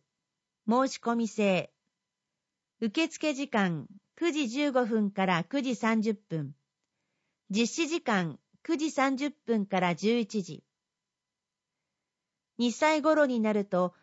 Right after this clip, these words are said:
集団の遊びがとても大切になってきます。二歳児の生活習慣や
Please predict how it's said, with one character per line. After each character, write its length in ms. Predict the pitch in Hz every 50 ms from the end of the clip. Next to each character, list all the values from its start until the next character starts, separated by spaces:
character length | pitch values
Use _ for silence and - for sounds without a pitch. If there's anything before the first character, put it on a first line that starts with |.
| _ _ _
集 300 | - - - 294 311 330
団 280 | 277 330 320 320 311 302
の 100 | 311 294 285
遊 180 | 285 - 285 285
び 140 | 277 285 262
が 140 | 277 269 -
と 120 | 233 214
て 140 | - 277 302
も 140 | 302 311 -
大 200 | 294 294 302 277
切 260 | - 202 - 220 214
に 120 | 294 294
な 120 | 285 285 277
っ 60 | -
て 120 | - 208 202
き 100 | 190 175
ま 160 | 156 151 160
す。 200 | - - - _ _ _ _ _ _ _ _ _ _ _ _ _ _ _ _ _ _ -
二 100 | 254 247
歳 280 | - 320 311 311 302
児 120 | 262 254 233
の 120 | 233 220
生 240 | - - 262 262 269
活 260 | 262 269 262 - 269
習 240 | - - 277 269 262
慣 300 | 254 - 220 202 196 185
や 240 | 185 175 170 180